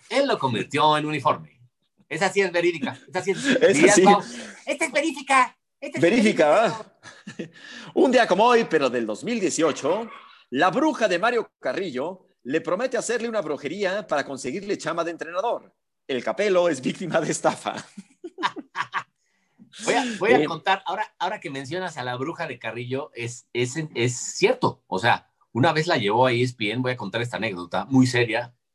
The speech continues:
Speaker 1: <laughs> No, no es seria, es cómica,
Speaker 2: Sí,
Speaker 1: pero
Speaker 2: es simpaticona la bruja.
Speaker 1: sí fue verdad, cabrón. O sea,
Speaker 2: Mamá
Speaker 1: nos la
Speaker 2: Toña.
Speaker 1: presenta,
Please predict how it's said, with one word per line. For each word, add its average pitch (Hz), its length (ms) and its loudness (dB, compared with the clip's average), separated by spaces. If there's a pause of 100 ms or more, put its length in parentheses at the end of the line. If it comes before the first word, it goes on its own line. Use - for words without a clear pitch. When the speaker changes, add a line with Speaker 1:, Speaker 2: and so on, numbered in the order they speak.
(140)
Speaker 1:
<laughs> - 160 -4 (240)
No, 151 200 2
no 160 100 2
es 143 80 -2
seria, 120 260 2
es 135 120 -2
cómica, 123 500 0
Speaker 2:
Sí, - 140 -16 (300)
Speaker 1:
pero 208 180 4
Speaker 2:
es 220 60 4
simpaticona 196 520 4
la 156 80 6
bruja. 151 240 2
Speaker 1:
sí 139 80 6
fue 131 220 2
verdad, 135 260 2 (260)
cabrón. - 360 -16
O - 20 -20
sea, 139 260 -8 (140)
Speaker 2:
Mamá 165 240 0
Speaker 1:
nos 170 40 2
la 247 120 4
Speaker 2:
Toña. 226 220 2
Speaker 1:
presenta, 180 560 -6